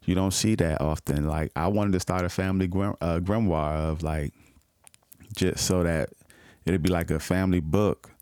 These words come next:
that you could pass down from generation to generation to generation, so that they'll see how we did things within this family line, within this family tree, you know, to, to, to be successful or to,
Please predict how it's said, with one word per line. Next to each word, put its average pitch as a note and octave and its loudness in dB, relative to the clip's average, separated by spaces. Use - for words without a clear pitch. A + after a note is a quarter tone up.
that F2 0
you F2+ 2
could E2 0
pass D#2+ 0
down F2 0
from D#2+ 0
generation F2 0
to D2+ 0
generation E2+ 0
to D#2 0
generation, E2+ 0
so E2 -2
that D#2+ 0
they'll F2 2
see F#2 0
how E2+ 2
we E2+ 2
did F#2 0
things E2+ 0
within D#2+ 0
this E2 0
family F2 0
line, G2 0
within D#2+ -2
this D#2+ -2
family E2 0
tree, G2 0
you E2+ 2
know, E2 2
to, D#2+ -2
to, E2+ 2
to F#2 2
be F2 2
successful G2+ 0
or D2 0
to, D#2 0